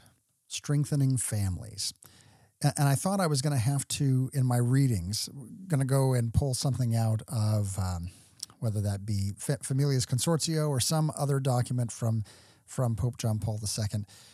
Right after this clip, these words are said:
because I always get my readings from church history, or most often get my readings from church history, from the breviary, uh, from the Office of Readings, from the week of the show. And, uh, you know, what are the chances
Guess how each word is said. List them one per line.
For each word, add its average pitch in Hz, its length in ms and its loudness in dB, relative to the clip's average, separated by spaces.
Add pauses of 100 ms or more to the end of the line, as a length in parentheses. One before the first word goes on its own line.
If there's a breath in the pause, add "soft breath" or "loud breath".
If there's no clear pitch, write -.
(120 loud breath)
because 151 280 2
I 156 140 4
always 202 260 2
get 165 180 2
my 156 240 2
readings 139 380 0
from 131 120 -2
church 123 220 -2
history, 156 300 -4
or 160 80 -2
most 151 260 0
often 117 340 -2
get 101 160 -8
my 107 100 -6
readings 107 340 -4
from 98 160 -6
church 95 260 -4
history, 95 340 -4
from 113 360 0
the 127 100 0
breviary, 165 640 -2 (360 loud breath)
uh, 107 100 -2
from 127 160 -2
the 120 100 0
Office 123 400 0
of 127 140 -2
Readings, 127 320 2
from 151 320 4
the 175 100 0
week 120 320 -2
of 113 200 -4
the 143 100 -2
show. - 360 -2 (480 loud breath)
And, 135 280 4
uh, 120 220 0 (480)
you 202 200 -12
know, 160 60 2
what 170 160 2
are - 20 -2
the 151 80 0
chances 131 680 0